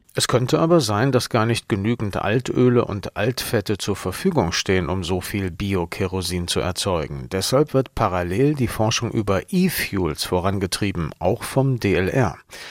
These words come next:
Darunter versteht man synthetisches Kerosin, hergestellt aus C O zwei und Wasserstoff, den man durch die Spaltung von Wasser durch Elektrolyse gewinnt.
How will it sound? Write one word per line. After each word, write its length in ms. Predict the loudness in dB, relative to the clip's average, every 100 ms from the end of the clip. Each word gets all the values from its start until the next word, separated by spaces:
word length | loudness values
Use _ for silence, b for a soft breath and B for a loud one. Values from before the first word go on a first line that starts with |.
| B
Darunter 400 | -2 2 2 2
versteht 460 | 2 0 2 0 2
man 180 | 0 0
synthetisches 880 | 0 -2 0 -2 0 -2 -2 -4
Kerosin, 680 | -2 2 2 2 -2 -2 -4
hergestellt 760 | -2 0 2 0 2 2 2 2
aus 240 | 0 0
C 240 | -2 0 2
O 120 | 2
zwei 400 | -2 0 2 2
und 200 | 0 0
Wasserstoff, 720 | 2 2 0 0 -2 -6 -6
den 180 | -4 -2
man 160 | -2
durch 160 | -2 -2
die 100 | -2
Spaltung 560 | 0 2 2 2 0
von 320 | 0 -2 -2 -2
Wasser 380 | 0 0 0
durch 260 | 0 -2 -2
Elektrolyse 840 | -2 -2 -4 -4 -2 2 2 2
gewinnt. 600 | -4 -6 -8 -10 -12 -14